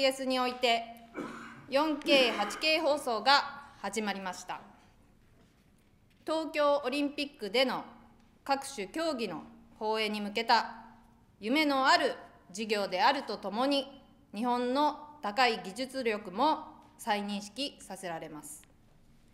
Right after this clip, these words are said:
金沢ケーブルにおいても、新聞や宣伝等を通して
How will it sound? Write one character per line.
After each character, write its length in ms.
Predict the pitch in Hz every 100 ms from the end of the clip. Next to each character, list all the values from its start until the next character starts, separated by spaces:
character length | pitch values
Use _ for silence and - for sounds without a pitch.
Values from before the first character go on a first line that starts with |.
| _ _ _ _ _ -
金 280 | 277 349
沢 240 | 359 349 339
ケ 200 | 339 330
ー 40 |
ブ 100 | 262
ル 60 | 220
に 140 | 190 226
お 100 | 262
い 60 |
て 120 | 285
も、 240 | 277 214 - - - - - _
新 340 | - - 285 269
聞 280 | 262 254 262
や 240 | 285 294 - - -
宣 360 | - 233 226 226
伝 280 | 220 214 226
等 220 | 208 202
を 120 | 196
通 220 | 311 349
し 60 | 339
て 160 | -